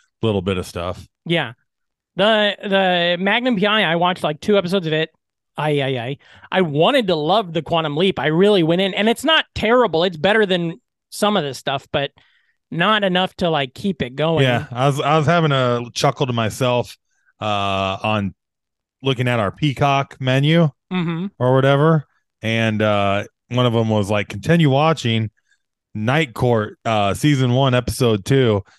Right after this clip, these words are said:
Speaker 1: And I was like, Yeah, I bet a lot of people have Continue Watching Night Court, uh, season one, episode
Speaker 2: Yeah.
Speaker 1: two prompt up because, uh,
Speaker 2: Yep.
Speaker 1: ooh, woof.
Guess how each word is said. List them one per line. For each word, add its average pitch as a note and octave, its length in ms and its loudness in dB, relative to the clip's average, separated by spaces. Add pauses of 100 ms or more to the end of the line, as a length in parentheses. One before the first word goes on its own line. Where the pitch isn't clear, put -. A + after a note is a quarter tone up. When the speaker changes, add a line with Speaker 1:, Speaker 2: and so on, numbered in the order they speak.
(160)
Speaker 1:
And G#2+ 100 -4
I A2 120 0
was G#2 120 -2
like, A2+ 220 -2
Yeah, C3+ 140 0
I A2+ 60 0
bet E3 440 0 (560)
a A#2 100 -4
lot B2+ 260 2
of A2 80 0
people G#2+ 340 0
have G#2 480 0 (300)
Continue C3 420 2
Watching A#2+ 500 0
Night A2+ 280 -2
Court, G2 400 -2 (320)
uh, - 140 -12
season A#2 420 2
one, A2+ 200 2
episode G#2+ 420 0
Speaker 2:
Yeah. D#3 300 2
Speaker 1:
two - 60 -6
prompt A2 380 0
up G#2 280 0
because, G2 480 -2
uh, F#2+ 280 0 (300)
Speaker 2:
Yep. C#3 340 2
Speaker 1:
ooh, G2 280 -8
woof. B2+ 400 -2